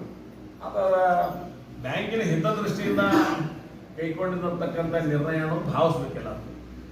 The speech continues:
ತಪ್ಪ ಒಪ್ಪ ಆಗಿರ್ತಾವೆ, ಯಾವುದೋ ಒಂದು ತಗದ ಅಥವಾ ಏನೋ ಒಂದು ಹೇಳಿಕೆ ಪಳಿಕೆ ಆಗಿರಾಗಿಲ್ಲ. ಆ ಒಂದು ಸಂದರ್ಭದಲ್ಲಿ ತಪ್ಪ ಒಪ್ಪ ಆದಾಗ ಬ್ಯಾಂಕಿನ ಹಿತದೃಷ್ಟಿಯಿಂದ ಅನಿವಾರ್ಯವಾಗಿ ನಿರ್ಣಯವನ್ನು ತಗೊಳ್ಳುವಂಥ ಸಂದರ್ಭದಲ್ಲಿ ಆ ಒಂದು ತಪ್ಪ ಒಪ್ಪ ಆಗಿರಬಹುದು.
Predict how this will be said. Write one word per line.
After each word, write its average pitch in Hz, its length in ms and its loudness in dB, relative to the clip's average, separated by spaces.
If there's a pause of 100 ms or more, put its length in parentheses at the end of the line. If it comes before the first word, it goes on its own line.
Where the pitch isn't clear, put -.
(360)
ತಪ್ಪ 131 200 -4
ಒಪ್ಪ 151 240 4
ಆಗಿರ್ತಾವೆ, 165 580 0
ಯಾವುದೋ 131 220 -4
ಒಂದು 139 200 0
ತಗದ 143 160 -2
ಅಥವಾ 143 320 2
ಏನೋ 139 200 -2
ಒಂದು 139 180 0
ಹೇಳಿಕೆ 127 480 -4
ಪಳಿಕೆ 135 260 -4
ಆಗಿರಾಗಿಲ್ಲ. - 420 0 (720)
ಆ 147 120 0
ಒಂದು 151 200 0
ಸಂದರ್ಭದಲ್ಲಿ 143 480 -2
ತಪ್ಪ 160 220 -2
ಒಪ್ಪ 165 240 0
ಆದಾಗ 165 680 0 (440)
ಬ್ಯಾಂಕಿನ 185 360 -2
ಹಿತದೃಷ್ಟಿಯಿಂದ 196 720 0
ಅನಿವಾರ್ಯವಾಗಿ 190 800 2
ನಿರ್ಣಯವನ್ನು 175 560 0
ತಗೊಳ್ಳುವಂಥ 160 420 0
ಸಂದರ್ಭದಲ್ಲಿ 160 880 -2 (1300)
ಆ 139 40 -2
ಒಂದು 143 200 0
ತಪ್ಪ 151 240 2
ಒಪ್ಪ 151 280 2
ಆಗಿರಬಹುದು. 143 800 2